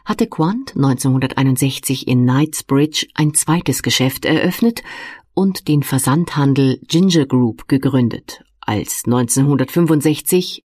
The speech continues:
Amerika rief. Die Britin begann nun, Outfits für die Textilkette G C Penney zu entwerfen,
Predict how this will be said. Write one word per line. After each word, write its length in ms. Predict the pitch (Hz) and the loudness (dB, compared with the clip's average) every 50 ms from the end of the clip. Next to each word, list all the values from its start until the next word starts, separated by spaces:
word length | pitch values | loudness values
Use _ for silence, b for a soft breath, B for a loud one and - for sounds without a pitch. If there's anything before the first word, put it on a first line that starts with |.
| _ - | _ -2
Amerika 680 | - 226 233 226 170 143 120 127 120 - - 123 117 | 0 2 4 4 4 2 2 0 -2 -2 0 -2 0
rief. 440 | 110 120 101 - - - - - - _ _ _ _ _ _ _ _ _ _ _ _ _ _ _ _ - - | 0 -2 -4 -6 -8 -12 -16 -18 -20 _ _ _ _ _ _ _ _ _ _ _ _ _ _ _ _ -4 -2
Die 100 | 180 156 | -2 0
Britin 600 | - 185 226 254 269 262 - 214 180 160 143 127 | 0 0 2 2 0 2 2 2 4 4 4 2
begann 360 | - 110 - 123 123 127 131 | 2 0 -2 0 0 2 2
nun, 260 | 131 131 131 131 123 - - - | 2 4 4 2 2 0 -2 -4
Outfits 580 | - 185 233 233 - - - 202 - - - - | -4 -4 -4 -4 -6 -4 -4 -4 -4 -2 -4 -6
für 160 | - - 135 | -2 -2 -2
die 180 | - 117 113 - | 0 0 -2 0
Textilkette 1000 | - 131 - - - - - 180 170 165 - - 160 151 - 151 147 143 135 - | -2 -4 -2 -4 -4 0 0 2 2 2 0 0 -2 0 2 2 2 2 0 -2
G 300 | - - - 160 151 143 | -4 -2 0 0 0 0
C 240 | - - 165 160 | -2 -2 -2 -2
Penney 420 | 156 - - 214 220 208 175 131 - | -2 -2 -2 0 2 2 2 2 0
zu 160 | - - - | 0 0 0
entwerfen, 640 | - 120 - - 110 101 95 131 - - 95 - | 0 0 -2 -2 -4 -4 -4 -4 -4 -4 -4 -4